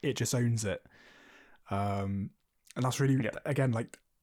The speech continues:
Speaker 1: it is just refreshing to see that. It's refreshing to see something that is modern, like, it's a hundred percent a modern horror movie, but it's taking old school flavors and it just knows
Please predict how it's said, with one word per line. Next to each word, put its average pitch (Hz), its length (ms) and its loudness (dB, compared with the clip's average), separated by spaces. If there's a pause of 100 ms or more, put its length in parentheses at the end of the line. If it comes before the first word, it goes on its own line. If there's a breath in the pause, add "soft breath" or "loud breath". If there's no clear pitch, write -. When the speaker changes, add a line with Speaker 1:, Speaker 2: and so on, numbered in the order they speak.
Speaker 1:
it 127 140 0
is 143 200 4
just 131 220 0
refreshing 127 460 0
to - 80 -4
see 123 180 0
that. 110 180 -4
It's 131 120 -6
refreshing 127 480 0
to 120 80 -2
see 110 500 -2 (560 soft breath)
something 127 360 0
that 120 160 0
is 180 160 4
modern, 156 500 4 (420)
like, 123 260 2
it's 135 280 0
a 131 80 2
hundred 147 220 4
percent 139 260 0
a 123 140 0
modern 139 400 4
horror 139 320 4
movie, 120 500 2 (640 soft breath)
but 117 120 0
it's 123 160 -4
taking 135 580 2
old 131 220 0
school 127 180 0
flavors 117 720 0 (360)
and 117 640 0 (680)
it 127 220 -2
just - 200 0
knows 120 680 0